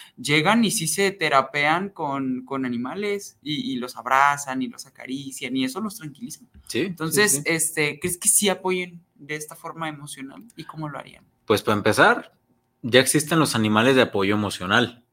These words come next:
Speaker 1: Ujú.
Speaker 2: que son los que precisamente siempre
Speaker 1: Calman la
Speaker 2: tienen,
Speaker 1: ansiedad también.
Speaker 2: que siempre tienen, este, problemas, por ejemplo, en los aeropuertos, de que, "Oye, pues, no puedes subir a tu perro aquí,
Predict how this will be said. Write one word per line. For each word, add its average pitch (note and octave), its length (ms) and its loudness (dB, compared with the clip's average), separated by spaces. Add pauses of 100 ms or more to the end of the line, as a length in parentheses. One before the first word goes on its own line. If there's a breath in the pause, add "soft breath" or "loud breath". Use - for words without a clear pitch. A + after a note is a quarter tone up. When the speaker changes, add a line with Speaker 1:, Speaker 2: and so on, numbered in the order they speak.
Speaker 1:
Ujú. D3+ 320 -4
Speaker 2:
que G#2 120 2
son G#2 280 0
los A2+ 200 4
que G2 400 0
precisamente G#2 560 -4
siempre G#2+ 240 -2
Speaker 1:
Calman B2+ 120 0
la G#2+ 80 0
Speaker 2:
tienen, G#2+ 180 0
Speaker 1:
ansiedad G#2+ 320 -12
también. A2+ 240 -12
Speaker 2:
que A2 80 -2
siempre A2+ 320 -2
tienen, A#2 380 -2
este, F#2 800 -2
problemas, G2+ 440 0
por G2+ 120 -4
ejemplo, G#2 240 -6
en A#2 40 -2
los G#2 140 -6
aeropuertos, G#2 560 -4
de A#2+ 140 -6
que, F2 260 -8 (320 loud breath)
"Oye, E3 240 8
pues, A2 140 -4
no B2+ 140 -2
puedes D3+ 180 4
subir C3+ 200 0
a D3 60 0
tu - 140 -12
perro C3 200 2
aquí, C#3 380 -4